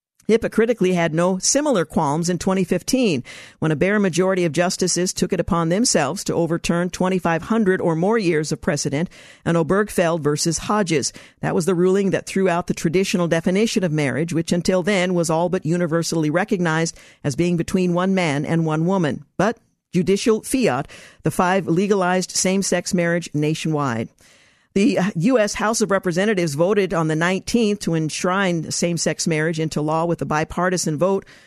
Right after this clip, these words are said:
All two hundred and twenty Democratic representatives voted in favor, joined by forty-seven Republican colleagues. The Respect for Marriage, uh, Act, as it's called,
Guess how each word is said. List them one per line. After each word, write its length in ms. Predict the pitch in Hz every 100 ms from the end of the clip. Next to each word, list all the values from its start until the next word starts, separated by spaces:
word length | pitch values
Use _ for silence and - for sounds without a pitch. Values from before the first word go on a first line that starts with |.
| _ -
All 140 | 151
two 160 | - 185
hundred 180 | 180
and 100 | 165
twenty 280 | - 190 170
Democratic 500 | 151 170 175 170 165
representatives 640 | 165 156 147 165 170 170 143
voted 320 | 165 175 170
in 160 | 156
favor, 420 | 143 247 240 190 190
joined 380 | 160 160 165
by 240 | 151 147 135
forty-seven 640 | - 196 185 - 180 175
Republican 680 | 156 - 220 185 170 147 151
colleagues. 600 | - 208 208 170 120 - - - - _
The 100 | 147
Respect 400 | 156 - 196 -
for 220 | 202 160 -
Marriage, 640 | 165 214 208 160 - - -
uh, 140 | 135 -
Act, 320 | 143 135 165 156
as 160 | 135
it's 180 | 135 -
called, 420 | - 143 113 170